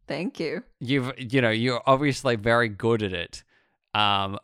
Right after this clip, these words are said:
Speaker 2: but it's interesting to hear those sides where it's like, it's not just a simple, you know, here it is. There's kinda, like, a lot of different ways that, uh, you know, you become a, like, doing a little composing and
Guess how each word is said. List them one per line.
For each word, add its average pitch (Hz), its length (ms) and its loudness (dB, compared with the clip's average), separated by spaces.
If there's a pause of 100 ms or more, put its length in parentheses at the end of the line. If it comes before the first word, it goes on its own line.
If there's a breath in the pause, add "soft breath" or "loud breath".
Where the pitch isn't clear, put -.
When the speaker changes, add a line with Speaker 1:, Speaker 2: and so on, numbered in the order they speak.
Speaker 2:
but 107 240 2
it's 120 180 2
interesting 127 560 -2
to 113 60 -4
hear 113 240 0
those 107 220 0
sides 101 360 0
where 101 160 -6
it's - 180 -12
like, 98 220 -10
it's - 160 -10
not 117 220 -6
just - 180 -10
a 117 60 -2
simple, 101 640 -6 (1400)
you 113 140 -6
know, 101 220 -8 (340)
here 120 220 2
it 110 80 0
is. 104 180 -4
There's 110 200 -2
kinda, 110 240 0
like, 101 220 -4
a 101 60 -6
lot 104 180 -2
of 101 100 -6
different 104 300 -8
ways 95 320 -6
that, 101 200 -6 (100)
uh, 113 60 -8
you 107 320 -8
know, 95 80 -8
you 95 220 -12
become 101 300 -10
a, 92 200 -10 (160)
like, 95 260 -12
doing 101 260 -8
a 98 40 -12
little 98 160 -8
composing 95 640 -6
and 92 280 -12